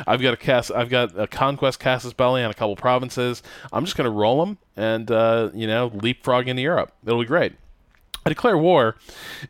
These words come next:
and, like, a couple days go by. And then suddenly I notice that the little, there's a little icon in the lower right with the flag of the person you're fighting. For some reason, now it is France.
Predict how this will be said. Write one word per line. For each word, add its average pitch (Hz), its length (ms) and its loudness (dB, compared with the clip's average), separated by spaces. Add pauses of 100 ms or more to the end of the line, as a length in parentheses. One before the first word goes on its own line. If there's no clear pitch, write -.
(140)
and, 147 240 2
like, 131 160 2
a 131 100 -10
couple 190 200 4
days 147 260 2
go 101 180 -2
by. 60 320 -6 (600)
And 151 160 2
then 156 120 2
suddenly 214 420 2
I 127 40 0
notice 113 460 -2
that 127 260 -4
the 127 100 -4
little, 135 300 2
there's 127 160 -2
a - 20 0
little 147 200 2
icon 127 420 0
in 104 60 -2
the 101 60 -4
lower 101 260 0
right 95 320 0
with 87 100 -10
the 98 80 -10
flag 101 380 0
of 95 80 -6
the 92 40 -10
person - 320 -10
you're 90 80 -8
fighting. 95 400 -2 (440)
For 175 100 2
some 269 340 4
reason, 220 400 0
now 170 200 4
it 147 40 0
is 131 100 -8
France. - 600 -4